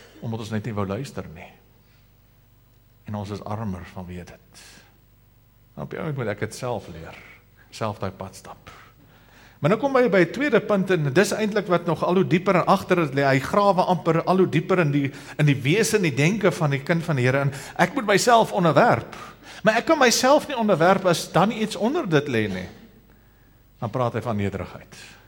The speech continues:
En dis 'n tema wat ons nie klaar oor gepraat gaan word nie. Dis 'n tema wat as kind van die Here wat ek nooit kan bykom en sê, "Ek het dit nou oorwin. Ek is die een van die nederigste ouens in die lewe wat ek ken nie." Ek hoor hoe ons dit sê, né?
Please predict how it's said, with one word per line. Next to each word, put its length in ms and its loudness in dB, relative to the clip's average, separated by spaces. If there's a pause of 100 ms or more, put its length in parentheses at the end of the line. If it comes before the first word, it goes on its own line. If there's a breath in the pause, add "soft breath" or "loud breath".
(440 loud breath)
En 80 2
dis 140 6
'n 60 4
tema 360 2
wat 480 0
ons 200 2
nie 120 0
klaar 320 6
oor 140 2
gepraat 480 0
gaan 160 0
word 280 -2
nie. 220 -2 (480 loud breath)
Dis 160 2
'n 80 0
tema 280 4
wat 140 2
as 120 0
kind 220 0
van 140 0
die 120 2
Here 160 4
wat 120 2
ek 200 2
nooit 240 2
kan 160 0
bykom 360 2
en 100 0
sê, 200 0
"Ek 160 2
het 80 2
dit 100 -2
nou 160 2
oorwin. 460 4 (380 loud breath)
Ek 160 0
is 100 0
die 140 2
een 180 4
van 120 0
die 100 2
nederigste 460 2
ouens 200 2
in 60 0
die 100 0
lewe 200 4
wat 100 -2
ek 160 -2
ken 200 0
nie." 140 -2
Ek 500 -8
hoor 180 -2
hoe 140 -2
ons 200 -4
dit 180 -2
sê, 180 -6
né? 220 -4